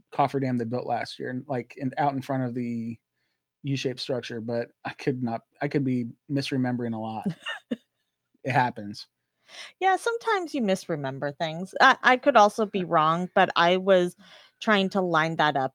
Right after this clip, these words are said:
Speaker 2: with what seemed to be the newer
Speaker 1: Mm-hmm.
Speaker 2: discovery that I thought might be part of the slipway or the wharf.
Speaker 1: Mm-hmm.
Speaker 2: Because if it was, then that would put the cement wall in the middle of it, I think. But we haven't
Speaker 1: I don't
Speaker 2: uncovered the
Speaker 1: recall.
Speaker 2: rest of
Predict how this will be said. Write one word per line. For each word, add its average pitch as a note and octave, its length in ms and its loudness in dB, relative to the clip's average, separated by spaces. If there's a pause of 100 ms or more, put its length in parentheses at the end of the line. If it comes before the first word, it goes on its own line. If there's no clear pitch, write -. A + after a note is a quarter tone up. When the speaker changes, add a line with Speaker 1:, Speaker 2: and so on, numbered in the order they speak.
Speaker 2:
with C#3+ 220 -6
what - 240 0
seemed D3 400 -6
to D#3 80 -8
be D3 340 -8
the F#3 80 2
newer F#3+ 540 2
Speaker 1:
Mm-hmm. G3 300 4
Speaker 2:
discovery G#3+ 760 0 (100)
that C#3+ 280 2 (100)
I D3+ 120 -2
thought C#3 420 -2
might C#3 200 -6
be C#3+ 200 -10
part C3 240 -8
of B2 160 -8
the C#3 80 -14
slipway C3 580 -6
or F2 180 -6
the F#2 220 -8 (260)
wharf. D3+ 480 0
Speaker 1:
Mm-hmm. D#3+ 260 0 (140)
Speaker 2:
Because F#3 320 2
if E3+ 140 -2
it D#3+ 240 -2
was, E3+ 640 6
then D#3+ 240 -2
that C#3+ 220 2
would C3 140 -4 (140)
put F3 200 2 (280)
the C3 360 -2
cement C#3+ 480 -8
wall C3 220 -4
in B2 100 -10
the B2 80 -12
middle B2+ 280 -8
of F#2+ 140 -10
it, - 100 -18
I - 120 -12 (260)
think. C#3+ 240 -2 (560)
But F#3+ 160 8
we G3 100 4
haven't G3 360 8 (320)
Speaker 1:
I G3+ 80 6
don't G3 120 0
Speaker 2:
uncovered D#3 360 6
the G3 60 10
Speaker 1:
recall. E3 100 6
Speaker 2:
rest E3+ 320 4
of E3+ 340 0